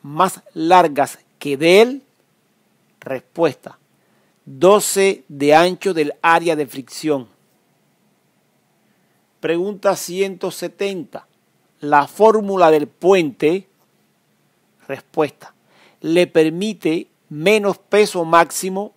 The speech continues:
de eje por los ejes que estén más juntos. Pregunta ciento setenta y uno.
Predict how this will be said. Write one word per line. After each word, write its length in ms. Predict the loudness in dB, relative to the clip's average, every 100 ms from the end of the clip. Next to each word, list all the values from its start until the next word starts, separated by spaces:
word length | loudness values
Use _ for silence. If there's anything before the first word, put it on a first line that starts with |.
| _ -20
de 380 | -4 0 4 4
eje 280 | 4 0
por 340 | -2 0 2 2
los 240 | -4 -8 -4
ejes 460 | 0 0 -2 -10 -14 _ _
que 160 | -4 -4
estén 420 | -4 -2 0 -2
más 400 | -10 0 0 0 -10 _
juntos. 640 | -6 -4 -4 -10 -18 -18 _ _ _ _ _ _ _ _ _ _ _ _ _ _
Pregunta 500 | -2 0 2 2 2
ciento 420 | 2 2 -2 -2 -4
setenta 480 | -2 -2 0 0
y 100 | 0
uno. 300 | 0 -4 -6